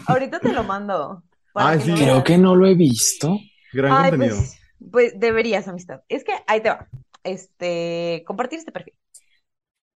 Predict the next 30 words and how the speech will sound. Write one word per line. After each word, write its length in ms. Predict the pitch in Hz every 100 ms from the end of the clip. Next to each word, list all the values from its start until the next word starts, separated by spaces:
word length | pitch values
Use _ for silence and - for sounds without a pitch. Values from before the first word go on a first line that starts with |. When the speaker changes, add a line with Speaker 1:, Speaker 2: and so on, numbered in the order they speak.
| _ -
Speaker 1:
A 120 | 311
mí, 160 | 359 415 453 - -
este 320 | 381 381 392 403 - _ _ _ _ _ _
chico, 420 | - 311 311 311 320
chique, 600 | - 294 262 262 294 311 - _ _ _ _
además 340 | - 254 302 302
de 100 | -
que 100 | 277
yo 100 | 269
digo, 320 | 247 240 -
"Híjole, 280 | 254 302 240
ojalá 240 | 269 226 233
yo 100 | 294
pudiera 260 | 359 214
hacer 200 | 240 233
contenido 540 | 233 254 277 262 156 151 -
<laughs> 80 | -
como 160 | 381
lo 140 | 277 233
hace 640 | 302 262 - 247 - -
él". 120 | - 359 _ -
O 160 | 233 226
sea, 200 | 226 220
porque 420 | 240 220 226 233
es, 100 | 247 _ _ _ _ _ _ -
eh, 180 | 202 190
como 200 | 220 220
muy 260 | 226 240
on 220 | 320 359 -
point, 540 | 190 208 233 262